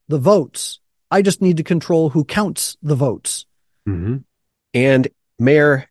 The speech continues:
Speaker 2: Amschel Rothschild, who says, "I don't care who controls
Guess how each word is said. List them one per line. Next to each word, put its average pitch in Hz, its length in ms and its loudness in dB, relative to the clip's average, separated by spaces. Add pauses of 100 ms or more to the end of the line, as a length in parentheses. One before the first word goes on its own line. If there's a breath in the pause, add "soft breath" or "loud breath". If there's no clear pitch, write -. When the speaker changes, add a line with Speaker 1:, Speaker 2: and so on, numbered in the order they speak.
Speaker 2:
Amschel 131 680 2
Rothschild, 98 720 -2
who 98 120 -8
says, 101 500 0 (180)
"I 147 120 0
don't 185 200 2
care 175 240 2
who 147 120 0
controls 147 680 2